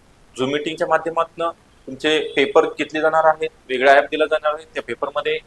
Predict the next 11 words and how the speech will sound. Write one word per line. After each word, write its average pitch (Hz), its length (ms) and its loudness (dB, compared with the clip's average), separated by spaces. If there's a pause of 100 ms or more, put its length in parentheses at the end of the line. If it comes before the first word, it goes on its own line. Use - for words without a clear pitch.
(120)
अ, 120 100 6 (340)
पेपर 139 240 4
झाल्यानंतर 143 380 4
त्याचं 143 220 2
ॲनालिसिस, 127 580 2 (400)
हे 170 60 -2
सगळ्या 175 260 4
बाबी 156 360 6 (500)
तुम्हाला 147 380 6 (260)
या 139 180 8
ठिकाणी 143 480 2